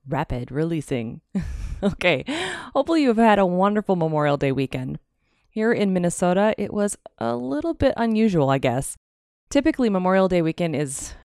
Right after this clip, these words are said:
a big thing in the Lakes area. I don't know, it's the kickoff to summer.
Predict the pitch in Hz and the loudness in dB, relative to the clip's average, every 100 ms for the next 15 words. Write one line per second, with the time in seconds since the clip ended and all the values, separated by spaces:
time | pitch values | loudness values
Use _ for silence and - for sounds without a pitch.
0 | _ - 185 170 277 214 - 175 143 131 | _ -8 -8 2 2 2 -2 0 2 2
1 | 117 104 - 117 131 131 135 - 202 151 | 0 -2 -2 0 2 2 2 4 4 6
2 | 135 160 247 - 254 214 - 160 156 131 | 4 2 -2 -2 0 0 0 -2 0 0
3 | 131 | 0